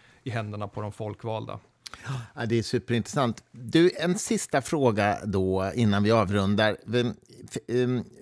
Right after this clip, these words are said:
Speaker 2: kan du berätta någonting om något case som du tycker är extra spännande just nu som ni jobbar med, som inte är avgjort ännu?
Speaker 1: Ja, men
Speaker 2: Vad
Speaker 1: alltså
Speaker 2: är ditt favoritcase just nu?
Speaker 1: Ja, men ett fall som jag tycker är, eh,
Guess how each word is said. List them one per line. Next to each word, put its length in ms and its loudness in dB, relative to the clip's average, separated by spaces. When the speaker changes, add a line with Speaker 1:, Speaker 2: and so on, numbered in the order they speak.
Speaker 2:
kan 180 2
du 100 6
berätta 400 2
någonting 380 0
om 160 0
något 340 -2
case 440 4
som 260 -4
du 80 0
tycker 240 -2
är 100 -2
extra 420 -4
spännande 560 0
just 260 -2
nu 300 0
som 200 -4
ni 60 0
jobbar 240 0
med, 200 -4
som 120 -2
inte 200 -2
är 40 0
avgjort 520 -2
ännu? 320 -6
Speaker 1:
Ja, 380 -4
men 100 -4
Speaker 2:
Vad 20 4
Speaker 1:
alltså 140 8
Speaker 2:
är 40 4
ditt 140 2
favoritcase 800 0
just 120 -2
nu? 100 6
Speaker 1:
Ja, 160 -2
men 160 2
ett 280 2
fall 180 4
som 100 -6
jag 100 -2
tycker 460 -2
är, 260 0
eh, 280 -8